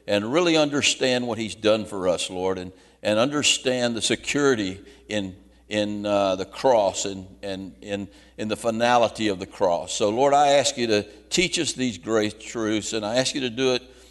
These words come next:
by the power of your Holy Spirit. I ask that in Christ's name, amen.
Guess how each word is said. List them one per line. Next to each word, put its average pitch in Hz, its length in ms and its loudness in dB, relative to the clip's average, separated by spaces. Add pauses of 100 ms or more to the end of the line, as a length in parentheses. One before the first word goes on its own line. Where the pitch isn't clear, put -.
(160)
by 117 200 4
the 131 80 4
power 135 280 2
of 127 80 -2
your 120 120 0
Holy 117 320 0
Spirit. 92 580 -2 (300)
I 101 140 2
ask 107 180 2
that 110 160 2
in 104 100 -8
Christ's 135 460 0
name, 87 420 -2 (420)
amen. 95 760 0